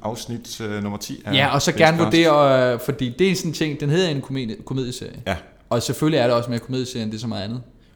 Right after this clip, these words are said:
Speaker 2: Men gerne fokusere på komedieelementerne.
Speaker 1: Hmm.
Speaker 2: Kan den her, altså er vi ude i, fordi når jeg sidder og snakker komedieserie, så, så tænker jeg altid på de gamle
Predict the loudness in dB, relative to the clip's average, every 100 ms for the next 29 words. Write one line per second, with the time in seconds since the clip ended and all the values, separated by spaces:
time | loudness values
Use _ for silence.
0 | _ -10 -6 -2 -2 -2 -2 -2 -4 -6
1 | -6 -6 -8 -6 -4 -2 -2 -4 -8 -12
2 | -16 -18 -10 -8 -8 -14 -20 _ -4 -2
3 | 0 -2 -4 -4 -4 -4 -2 0 0 -2
4 | -2 -4 -4 -4 -6 -4 -4 -2 -2 -4
5 | -4 -4 -4 -4 -6 -6 -6 -6 -6 -8
6 | -8 -10 -12 -10 -6 -2 -2 -2 -6 -8
7 | -8 -8 -6 -4 -4